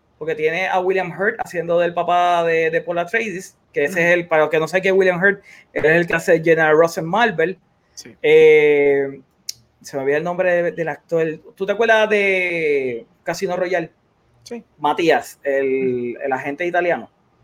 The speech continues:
Speaker 2: Sí.
Speaker 1: Él hace del emperador en esta serie.
Speaker 2: Ok.
Speaker 1: Y si te acuerdas de Ace Ventura dos, el amigo gordito que tenía Ace Ventura.
Speaker 2: No me acuerdo de eso.
Speaker 1: Él es el, el, el Harkonnen.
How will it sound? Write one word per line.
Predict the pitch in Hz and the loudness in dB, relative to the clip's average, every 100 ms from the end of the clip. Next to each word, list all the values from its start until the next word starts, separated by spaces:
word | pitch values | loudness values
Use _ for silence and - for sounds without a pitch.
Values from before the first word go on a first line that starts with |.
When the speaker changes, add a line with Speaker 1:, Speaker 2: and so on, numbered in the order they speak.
| _ | _
Speaker 2:
Sí. | - 190 _ _ _ _ - - | -20 -20 _ _ _ _ -16 -4
Speaker 1:
Él | 156 | 0
hace | 151 190 | 0 0
del | 175 | 0
emperador | 175 175 170 165 165 165 | -2 -2 -2 0 0 -2
en | 160 | -6
esta | 165 - 170 | -8 -10 -8
serie. | 240 233 180 170 180 _ _ _ | -2 -2 -2 -4 -8 _ _ _
Speaker 2:
Ok. | - | -8
Speaker 1:
Y | 147 147 147 143 143 143 | -4 -2 0 0 2 2
si | 143 160 | -2 -4
te | |
acuerdas | 143 147 165 175 | -4 0 0 0
de | 190 180 | -2 -4
Ace | 180 180 | -6 -6
Ventura | 185 175 185 180 180 175 | -8 -6 -4 0 0 0
dos, | - 151 196 185 170 170 | -8 -6 0 2 2 2
el | 160 | -2
amigo | 151 147 143 156 156 156 151 | -4 -4 0 4 4 4 0
gordito | 151 147 151 156 | -2 -4 -4 -6
que | 170 | -6
tenía | 160 156 | -6 -6
Ace | 156 | -8
Ventura. | 156 156 151 - _ _ _ _ _ _ - | -10 -10 -10 -12 _ _ _ _ _ _ -20
Speaker 2:
No | 139 | -18
me | 135 | -16
acuerdo | 123 - | -18 -18
de | - | -18
eso. | - _ _ _ _ _ _ _ _ _ _ _ | -20 _ _ _ _ _ _ _ _ _ _ _
Speaker 1:
Él | 151 156 | -2 0
es | 160 165 | 2 2
el, | 160 156 170 | 2 0 -4
el, | 151 143 139 139 131 131 123 120 113 110 104 92 85 _ _ _ _ _ - | 0 2 2 0 0 0 -2 -4 -8 -10 -14 -18 _ _ _ _ _ _ -4
el | 139 | -4
Harkonnen. | 127 135 147 123 101 | -2 -4 -4 -8 -10